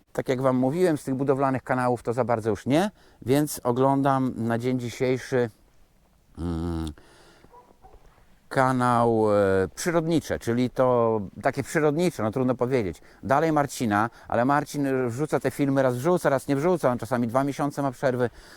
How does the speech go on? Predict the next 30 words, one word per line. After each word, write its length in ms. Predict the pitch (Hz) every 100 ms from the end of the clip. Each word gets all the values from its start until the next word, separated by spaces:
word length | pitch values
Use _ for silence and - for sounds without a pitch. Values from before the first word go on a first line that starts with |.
| -
także, 320 | - 123 135 131
że, 220 | 135 -
ale 200 | 151 277
od 120 | 220
czasu 260 | - 143 123
do 80 | 127
czasu 240 | 135 123
tam 160 | 117 113
do 60 |
niego 220 | 113 107
zaglądam 520 | 110 101 123 113 104 98
i, 120 | 98 - - - -
i 100 | 110
patrzę, 340 | 131 120 -
jak 120 | 107
jest 140 | 107 -
coś 160 | 110
nowego, 320 | 110 107 104 104
to 80 |
sobie 280 | 98 98 107
obejrzę, 480 | 92 98 90 82 98 - -
bo 80 | 104
on 120 | 107
bardzo 340 | 104 131 131 127
fajnie 380 | 117 113 110
opowiada. 520 | 107 107 107 90 80 76 - - -
E, 580 | 87 87 87 82 82 85 -
też 180 | 302
pokazuje, 720 | - 139 120 107 120 113 110 95
bo 280 | 80 92